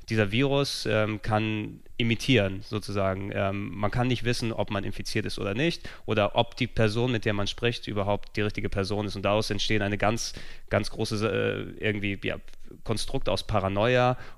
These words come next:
und Horrorfilmelementen und dadurch, dass diese, diese Alien-Komponente mit reinkommt, dass da absolut total unvorstellbare und, und fantastisch, äh, anmutenden Szenen dazu kommen mit, ich glaube, würde ich auch sagen, der mitbesten, ähm,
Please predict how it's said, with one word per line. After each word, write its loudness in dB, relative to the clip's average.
und 0
Horrorfilmelementen 2
und -2
dadurch, 4
dass -2
diese, -2
diese 2
Alien-Komponente 2
mit -2
reinkommt, -2
dass -4
da -2
absolut 0
total 4
unvorstellbare 2
und, -2
und -4
fantastisch, 0
äh, 4
anmutenden 2
Szenen 2
dazu -2
kommen 0
mit, -2
ich -6
glaube, 2
würde 0
ich 0
auch 2
sagen, -2
der 0
mitbesten, 0
ähm, -2